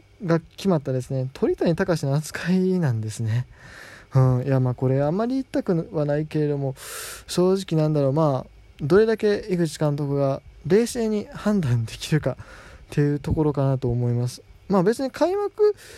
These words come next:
一軍自体、まあ、悪くはないんですけども、本当にね、あの、このまま状態が上がらなかった時に、ちゃんと見切れをつ-、切れるかどうか、そこすごく重要かなと。まあ、もちろん今年に一軍の枠が広がってるとはいえ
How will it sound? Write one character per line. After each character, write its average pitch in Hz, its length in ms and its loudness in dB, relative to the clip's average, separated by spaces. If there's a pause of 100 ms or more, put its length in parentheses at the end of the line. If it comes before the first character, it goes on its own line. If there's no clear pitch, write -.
(240)
一 262 220 -8
軍 262 120 -4
自 269 120 -12
体、 208 160 0
ま 196 80 -2
あ、 160 360 -2
悪 175 200 2
く 170 120 -2
は 151 80 2
な 139 140 0
い 180 80 0
ん 175 120 0
で 143 80 0
す 131 120 -8
け 135 80 -2
ど 127 100 0
も、 127 120 0
本 269 260 0
当 262 140 2
に 254 100 0
ね、 254 160 0
あ 226 180 2
の、 185 80 2
こ 202 100 -2
の 196 60 0
ま 196 140 0
ま 180 60 0
状 196 200 2
態 190 180 0
が 185 100 -2
上 175 140 -2
が 185 120 0
ら 190 60 0
な 196 220 -2 (260)
か - 180 -10
っ - 120 -16
た 156 120 -2
時 160 280 -2
に、 147 240 -2 (1200)
ち - 80 -4
ゃ 175 60 4
ん 180 60 -2
と 156 80 -2
見 147 160 0
切 196 160 -4
れ 196 100 4
を 185 100 2
つ-、 - 220 -14
切 - 140 -2
れ 143 120 4
る 185 140 -4
か 135 120 -4
ど 120 120 -4
う 117 60 -10
か、 - 200 -12 (220)
そ - 280 -12
こ 175 140 -4
す - 200 -4
ご 190 160 0
く 135 140 -2
重 131 240 0
要 143 120 0
か 135 100 -2
な 117 100 -4
と。 123 100 -8
ま 143 140 0
あ、 - 20 2
も 175 120 0
ち 277 80 -2
ろ 208 80 2
ん 165 40 0
今 170 80 0
年 185 220 0
に 185 140 0
一 185 160 -4
軍 190 200 0
の 202 60 0
枠 208 160 0
が 135 60 2
広 170 180 0
が 202 80 2
っ 196 40 0
て - 260 -2
る 202 60 -12 (120)
と - 160 4
は 190 120 2
い 151 180 0
え - 140 -6